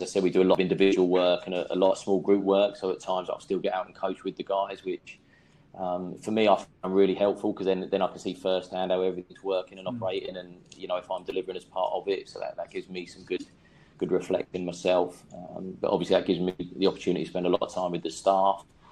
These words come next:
Speaker 1: um, which we were able to do with those groups. As I said, on a, on a normal year, um,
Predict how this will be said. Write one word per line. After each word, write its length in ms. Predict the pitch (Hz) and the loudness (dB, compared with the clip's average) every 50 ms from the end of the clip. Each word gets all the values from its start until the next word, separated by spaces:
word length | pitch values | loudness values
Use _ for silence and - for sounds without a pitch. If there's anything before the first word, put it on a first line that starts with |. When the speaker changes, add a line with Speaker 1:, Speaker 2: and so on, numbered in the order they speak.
| - - - - _ - - | -20 -20 -20 -20 _ -14 -8
Speaker 1:
um, 560 | - 98 98 98 98 95 95 92 92 92 - | -4 -2 0 0 0 -2 -2 -4 -4 -4 0
which 240 | 98 95 92 - - | 0 0 0 0 0
we 140 | 95 92 - | 0 0 2
were 140 | - 90 | 4 4
able 160 | 87 87 87 87 | 4 4 4 0
to 100 | - 90 | -2 4
do 140 | 90 98 | 6 6
with 80 | 95 92 | 6 8
those 180 | 92 87 87 87 | 6 4 4 2
groups. 380 | - 98 95 95 92 - - | 2 4 4 4 2 0 -6
As 20 | 87 | -10
I 60 | 80 | -10
said, 240 | - - 95 87 90 | -4 -4 -4 -4 -2
on 120 | 90 90 | -4 -6
a, 80 | 87 82 - | -8 -8 -8
on 120 | 90 92 | -6 -6
a 40 | 90 | -4
normal 400 | 92 95 98 95 92 92 90 90 | -2 0 0 0 0 -2 -4 -4
year, 400 | 87 92 95 95 98 98 98 98 98 - - - | -4 -2 -2 -2 -2 -2 -2 -4 -8 -12 -14 -10
um, 300 | 92 90 90 90 90 | -8 -8 -8 -8 -10